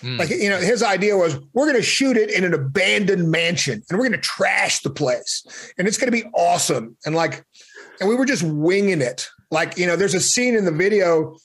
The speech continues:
Speaker 2: where I'm sitting in a chair playing a solo and this girl in a bikini walks by. The girl in the bikini was our makeup artist. We convinced her to go home, get a bikini, and come back and parade past me in the video 'cause we didn't have any
Speaker 1: That
Speaker 2: money
Speaker 1: was,
Speaker 2: for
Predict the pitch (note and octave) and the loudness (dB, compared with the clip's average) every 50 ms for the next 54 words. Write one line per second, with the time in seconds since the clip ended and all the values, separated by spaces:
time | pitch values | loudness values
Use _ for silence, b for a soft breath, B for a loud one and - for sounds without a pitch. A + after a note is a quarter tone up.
0 | _ _ - D3+ E3 G3 F#3 G#3 A#3 G#3+ - B3 G#3+ G#3 F#3+ F3 D#3 C#3 - - | _ _ -4 -2 -2 0 0 0 0 0 0 0 0 0 0 0 -2 -2 0 0
1 | A3 G#3 F#3+ G3 - G#3 G3 G3 F3+ D#3+ C#3 - - F#3+ G3+ G#3 G3 F#3 E3+ D#3+ | 0 0 0 0 0 0 0 0 0 -2 -2 0 0 0 2 2 2 2 2 0
2 | D3 C3+ - - F#3+ G3+ G#3+ G3 F3+ E3 D#3 D3 C#3+ - G3 G#3+ G#3+ F#3+ D#3 D#3+ | 0 -2 -2 -2 0 2 2 2 0 0 -2 -4 -4 -2 0 0 2 2 2 2
3 | D3+ D3+ D3 - - C#3+ C3+ B2 B2 D3 C#3+ F3+ A#3 C4 B3+ A#3+ A3+ F3+ E3 C#3 | 0 0 -2 -4 -2 -2 -2 -2 -2 -2 -2 0 2 2 2 2 0 0 -2 -2
4 | - - F#3 G3+ A3+ A#3+ A#3 A#3 A#3 B B F#3 C#3+ G3+ F#3 E3+ D#3 D3+ D3+ D#3 | -2 -2 0 2 2 2 0 0 -2 B B -2 0 2 2 0 0 0 0 2
5 | E3+ F#3 - - F3 D3 - D#3 C#3+ C3+ B2+ A2+ - - F3+ F3+ F3 G3 E3 D#3 | 0 0 0 0 0 0 2 0 0 0 0 -2 -2 -2 -2 0 0 -2 -2 0
6 | G3 A3 G#3+ A3 - F3 E3 D#3+ C3+ C#3+ F#3 F#3 G#3+ G#3+ F3 E3+ F#3 E3+ E3+ E3 | 0 0 0 0 0 0 0 -2 -2 0 2 2 2 2 2 2 2 2 2 0
7 | E3+ E3 C#3 F#3 F#3+ G3+ F3+ F#3 D3 - F3+ E3 D#3+ D#3 D3+ D3 C#3 B B B | 0 0 0 0 2 2 0 0 -2 0 0 0 2 2 0 -2 -2 B B B
8 | D3+ C#3+ C#3+ F#3 F#3 E3 E3 D#3 D3 C3+ - - - D3 D3 - - F3 E3+ D#3+ | -6 -2 -2 -2 0 2 2 2 2 0 -2 -4 -4 -4 -4 -2 -2 0 0 0
9 | D#3 C#3+ E3 D#3+ D3 C#3 - D3 C#3 C3 C3 C3 D3 D3+ C#3+ C3+ A#2 G#2 B B | 0 0 0 0 0 -2 -2 -2 -4 -2 -2 -2 0 0 0 0 -2 -4 B B
10 | B B - C#3 C3 D#3+ G3 A3+ - F3+ D3 C3+ C3+ B2+ A#2+ C3 D3 D#3 E3 D3 | B B -2 0 2 2 2 2 0 0 0 -2 -2 -2 -2 -2 -2 0 0 0